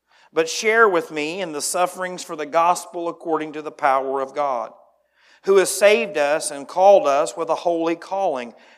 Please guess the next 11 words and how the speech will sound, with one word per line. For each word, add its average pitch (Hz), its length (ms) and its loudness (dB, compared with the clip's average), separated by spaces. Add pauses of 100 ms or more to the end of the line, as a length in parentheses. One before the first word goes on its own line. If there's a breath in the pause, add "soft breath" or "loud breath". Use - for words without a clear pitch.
not 185 200 4
according 190 480 2
to 180 160 -8
our 185 280 4
works, 143 460 -2
but 151 140 -4
according 160 380 -4
to 147 120 -6
his 156 180 -6
own 165 380 -2
purpose 160 580 -6